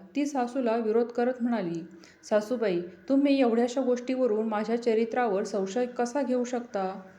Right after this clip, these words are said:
तिच्या सासूने जोरात तिच्या कानाखाली वाजवली आणि तिला म्हणाली, "गप्प बस बाई, एक तर चुकीचं काम करतेस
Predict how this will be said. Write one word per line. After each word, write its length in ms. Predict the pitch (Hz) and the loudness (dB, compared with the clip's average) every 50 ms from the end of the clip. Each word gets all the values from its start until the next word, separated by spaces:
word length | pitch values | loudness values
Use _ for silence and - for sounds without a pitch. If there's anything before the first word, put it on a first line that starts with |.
| - - - - - - - - - | -20 -20 -20 -20 -20 -20 -20 -10 -4
तिच्या 260 | - 294 294 311 294 294 | -4 2 4 4 4 4
सासूने 520 | 285 269 254 269 - 277 262 226 226 233 | 4 0 0 0 0 -2 0 0 0 0
जोरात 320 | 226 233 226 226 240 247 240 - | 2 2 2 4 4 0 0 -2
तिच्या 280 | 240 233 - 220 214 | -4 0 0 0 0
कानाखाली 560 | 214 220 220 208 208 214 214 214 226 214 220 226 | 0 0 -2 -2 -2 -4 -4 -2 -2 -2 0 2
वाजवली 520 | 214 196 190 196 208 202 190 180 185 196 - - | 2 0 0 2 0 0 0 0 -2 -4 -6 -6
आणि 240 | 214 214 214 226 233 233 | -4 -2 0 0 0 0
तिला 180 | 240 220 226 220 | 0 0 0 0
म्हणाली, 460 | 220 226 208 196 180 175 165 165 170 - - - 185 | 0 -2 -2 -2 -2 0 0 -2 -4 -6 -8 -4 0
"गप्प 240 | 202 196 196 - 233 | 0 0 0 2 0
बस 280 | 233 214 226 220 220 - | 2 2 2 0 0 0
बाई, 200 | 214 190 175 - - - - - - - - - - - - - - - - | 0 0 0 0 -4 -8 -16 -20 -20 -20 -20 -20 -20 -20 -20 -20 -18 -6 0
एक 280 | 170 190 214 202 - - | 4 4 4 4 2 2
तर 180 | 208 202 226 | 2 2 2
चुकीचं 440 | 233 - 226 214 - 220 214 - 233 | 0 -2 -4 -4 -2 -2 0 0 0
काम 240 | 240 240 226 226 233 | 0 0 0 -2 -2
करतेस 500 | 233 247 240 247 240 226 208 226 226 | 0 0 0 0 2 2 2 2 0